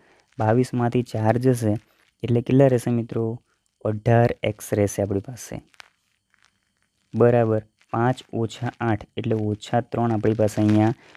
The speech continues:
વધશે. હવે એક્સ ત્યાં ત્યાં માઇનસ ત્રણના છેદમાં અઢાર, મતલબ જવાબ આવશે માઇનસ વન અપોન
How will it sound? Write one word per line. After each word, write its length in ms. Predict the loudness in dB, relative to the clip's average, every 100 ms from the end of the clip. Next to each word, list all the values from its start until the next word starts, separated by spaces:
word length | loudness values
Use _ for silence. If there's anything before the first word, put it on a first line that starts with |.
| _
વધશે. 600 | -2 4 4 4 -4 -8 -10 _ _ _ _ _ _ _ _ _ _ _ -4
હવે 160 | -4 _
એક્સ 360 | -2 -2 -4 -12 0
ત્યાં 360 | 2 4 2 0 -2
ત્યાં 300 | 0 0 -2 _ _ _ _ _ _ _ _ -6
માઇનસ 760 | -2 0 2 2 2 2 -2 -4
ત્રણના 420 | -4 -2 0 0
છેદમાં 600 | -2 -4 -4 0 0 -2 -4 0
અઢાર, 480 | 2 2 2 0 -2 _ _ _ -8
મતલબ 420 | -6 -6 0 0
જવાબ 400 | 2 2 4 4
આવશે 480 | 2 0 -8 -10 -10 _ _ _ -6
માઇનસ 760 | 0 2 2 2 0 -2 -8 _ _ -12
વન 520 | -4 2 2 2 -2 -6
અપોન 800 | -10 -8 -4 -2 -2 -2 -2